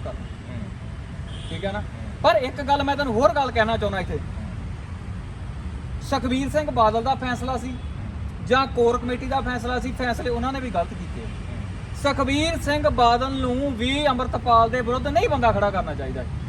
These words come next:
Speaker 2: ਲੱਗਦਾ ਕਿ ਇਹ
Speaker 1: ਸੁਖਬੀਰ
Speaker 2: ਵੱਡੀ ਗਲਤੀ ਹੋਈ?
Speaker 1: ਮੈਂ, ਮੈਂ ਤੁਹਾਨੂੰ ਦੱਸਦਾ, ਸੁਖਬੀਰ ਸਿੰਘ ਬਾਦਲ ਨੂੰ ਸਰਬਜੀਤ,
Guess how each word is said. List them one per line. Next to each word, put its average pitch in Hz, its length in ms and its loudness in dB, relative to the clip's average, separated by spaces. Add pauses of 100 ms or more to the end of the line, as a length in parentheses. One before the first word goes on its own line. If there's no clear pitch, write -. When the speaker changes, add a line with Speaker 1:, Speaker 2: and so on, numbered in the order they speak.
(640)
Speaker 2:
ਲੱਗਦਾ 233 260 2
ਕਿ 285 60 2
ਇਹ 302 40 2
Speaker 1:
ਸੁਖਬੀਰ 233 180 0
Speaker 2:
ਵੱਡੀ 190 260 -2
ਗਲਤੀ 190 240 -2
ਹੋਈ? 175 140 -4
Speaker 1:
ਮੈਂ, 247 160 0
ਮੈਂ 269 180 4
ਤੁਹਾਨੂੰ 285 160 2
ਦੱਸਦਾ, 196 300 4 (360)
ਸੁਖਬੀਰ 285 400 4
ਸਿੰਘ 330 180 4
ਬਾਦਲ 269 280 4
ਨੂੰ 330 100 2
ਸਰਬਜੀਤ, 269 460 0